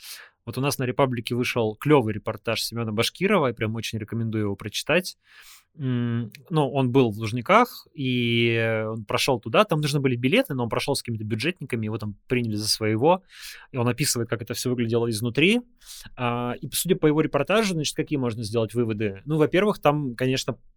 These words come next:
н-, н-, нет или почти нет людей, которые пришли туда по зову сердца. То есть там очень активный подвоз автобусами, в том числе из всяких соседних с Москвой регионов, типа там Тулы, Рязани, ещё чего-то. А,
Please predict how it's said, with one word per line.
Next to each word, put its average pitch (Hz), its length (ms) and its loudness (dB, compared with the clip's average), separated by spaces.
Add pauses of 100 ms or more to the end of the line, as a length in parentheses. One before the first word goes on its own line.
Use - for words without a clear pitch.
(140)
н-, 151 240 -10
н-, 151 280 0
нет 170 400 6
или 135 180 0
почти - 420 2
нет 139 160 0
людей, 127 240 4
которые 127 300 2
пришли 113 280 -8
туда 120 180 -2
по 113 120 2
зову 107 240 -2
сердца. - 480 -4 (560)
То - 60 -8
есть - 180 -8
там 131 400 6
очень 131 480 6
активный 113 520 0
подвоз 110 480 2
автобусами, 113 640 0
в - 80 -8
том 123 160 2
числе - 300 -2
из 107 100 -2
всяких - 500 -2 (380)
соседних 120 520 2
с - 60 -6
Москвой 113 340 0
регионов, 131 540 0
типа 123 260 -4
там 101 240 -6
Тулы, 110 560 -4 (440)
Рязани, 107 520 0
ещё 98 260 -6
чего-то. 101 540 -6 (520)
А, 113 760 0